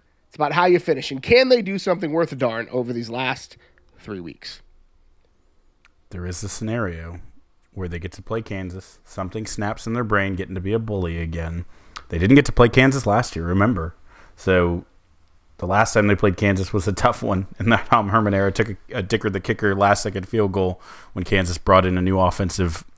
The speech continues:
Speaker 2: coordinator over the bye week, changed it up on us. But you would have, you would have thought last year that would have helped that team. You would think this year to help that team. There is a world where they get right, something snaps, they carry that through the next two weeks, get a favorable bowl matchup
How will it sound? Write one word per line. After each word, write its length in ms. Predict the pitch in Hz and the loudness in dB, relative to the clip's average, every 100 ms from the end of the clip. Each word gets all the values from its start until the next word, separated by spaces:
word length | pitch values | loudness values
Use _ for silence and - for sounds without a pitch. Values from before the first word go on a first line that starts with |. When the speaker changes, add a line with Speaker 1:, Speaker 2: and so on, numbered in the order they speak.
| _ - - _ - | _ -20 -20 _ -8
Speaker 2:
coordinator 560 | - 143 98 92 95 92 | 2 4 6 4 4 4
over 240 | 90 90 | 2 0
the 80 | 90 | 0
bye 240 | 85 90 | 0 0
week, 320 | 87 85 - - - | 0 -2 -6 -16 -20
changed 380 | - 95 90 - | -6 -2 -2 -4
it 60 | 87 | -4
up 180 | 87 87 | -4 -4
on 140 | 82 | -8
us. 200 | 80 - - - - _ _ _ _ _ _ _ - - | -10 -16 -20 -20 -20 _ _ _ _ _ _ _ -10 -2
But 120 | 107 | 2
you 120 | 113 117 | 6 6
would 120 | 131 | 6
have, 320 | 107 - - - | 4 -2 -16 2
you 140 | 131 | 6
would 80 | 135 | 6
have 80 | 120 | 6
thought 220 | - 101 | 6 6
last 300 | 95 95 - | 6 2 2
year 60 | 92 | -2
that 120 | 90 | -2
would 80 | 87 | -2
have 80 | 85 | -2
helped 180 | 82 - | -4 -8
that 200 | 85 - | -10 -8
team. 180 | 92 | -6
You 100 | 92 98 | -2 -2
would 140 | 90 | 0
think 280 | 101 92 - - - - - | 0 -2 -6 -18 -20 -14 0
this 200 | 104 - | 2 4
year 100 | 92 | 2
to 80 | 87 | 2
help 180 | 87 | 0
that 180 | - 85 | -4 -6
team. 160 | - 90 | -4 -2
There 140 | 92 | 0
is 100 | 95 | 0
a 60 | 101 | 0
world 380 | 101 98 90 95 | -2 -2 -4 -6
where 120 | 87 | -6
they 140 | 87 | -4
get 240 | 85 110 135 | -2 0 4
right, 260 | 117 107 - _ _ _ _ - | 4 2 -4 _ _ _ _ -2
something 320 | 120 117 117 | 2 2 0
snaps, 640 | - 120 110 107 - - - - - - | 0 2 2 0 -4 -16 -18 -20 -14 -10
they 80 | |
carry 300 | 85 110 113 | 2 6 6
that 180 | 113 107 | 6 2
through 140 | 113 104 | 0 0
the 80 | |
next 240 | 104 101 - | 0 -2 -2
two 140 | 110 | 0
weeks, 340 | 98 98 - - | 2 0 -4 -4
get 120 | 95 | -4
a 40 | |
favorable 480 | - 104 104 101 101 | 4 4 4 2 0
bowl 260 | 92 101 104 | 2 2 4
matchup 540 | 98 95 - 98 | 4 4 2 0